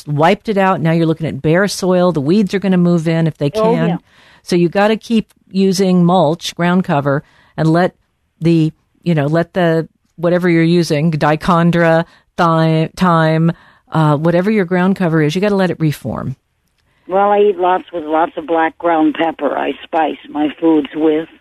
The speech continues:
Speaker 1: Oh, I don't, I, I don't know if, what effect that has on the microbiome, but I think it's probably
Speaker 2: Yeah.
Speaker 1: tolerable.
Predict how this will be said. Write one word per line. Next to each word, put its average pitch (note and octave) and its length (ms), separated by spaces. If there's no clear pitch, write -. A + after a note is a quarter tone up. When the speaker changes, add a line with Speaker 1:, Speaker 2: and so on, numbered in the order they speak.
Speaker 1:
Oh, F3 100
I G3 120
don't, A3 320
I, G3 300
I - 20
don't G#3+ 240
know G#3 380
if, F3+ 260
what E3+ 260
effect D#3 340
that C#3 120
has C#3 260
on C3 120
the C3 80
microbiome, C3 500
but C3+ 100
I C3+ 100
think D3+ 200
it's C3+ 140
probably D3 480
Speaker 2:
Yeah. C3+ 80
Speaker 1:
tolerable. B2 640